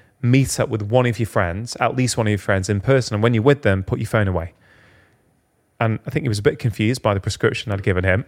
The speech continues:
It wasn't what he was expecting, but I was, I thought, "Let's just see where we go here," 'cause I really think this is an issue.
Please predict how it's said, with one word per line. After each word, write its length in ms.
It 120
wasn't 240
what 260
he 100
was 120
expecting, 480
but 80
I 40
was, 200
I 80
thought, 160
"Let's 180
just 180
see 220
where 220
we 80
go 240
here," 160
'cause 160
I 60
really 380
think 140
this 140
is 100
an 80
issue. 380